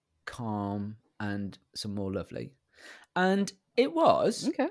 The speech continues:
Speaker 1: it was. The vicar, um, you know, did a, did a lovely service, gave a lovely reading, threw in a few jokes there, which I thought was very, very clever.
Speaker 2: <laughs>
Speaker 1: But, um,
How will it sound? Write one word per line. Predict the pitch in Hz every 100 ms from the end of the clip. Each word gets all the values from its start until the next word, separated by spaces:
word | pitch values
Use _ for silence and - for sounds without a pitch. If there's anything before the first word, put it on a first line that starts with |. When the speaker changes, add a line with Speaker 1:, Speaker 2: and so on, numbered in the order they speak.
| -
Speaker 1:
it | 214
was. | 214 120 139 262 - _ _ _ _ _ _ _ - - 110
The | 147 131 127
vicar, | 135 143 135 95 101 143 - _ _ _ -
um, | 110 110 107 107 107 107 - - - - _
you | 101
know, | 87
did | 98 135 92
a, |
did | 92 98 - 90
a | 92
lovely | 92 98
service, | 92 98 113 135
gave | - 95
a |
lovely | 104 95
reading, | 107 104 143 160 - _
threw | - - 143
in | 127
a | 117
few | - 123 117
jokes | 113 123 110 - -
there, | 120 120 185 - _ - - -
which | - 120
I |
thought | 120 123
was | 123 -
very, | 123 120 123 -
very | 120 117
clever. | 127 113 123 - -
Speaker 2:
<laughs> | 285
Speaker 1:
But, | 285 131 95 - - - _ -
um, | 143 139 131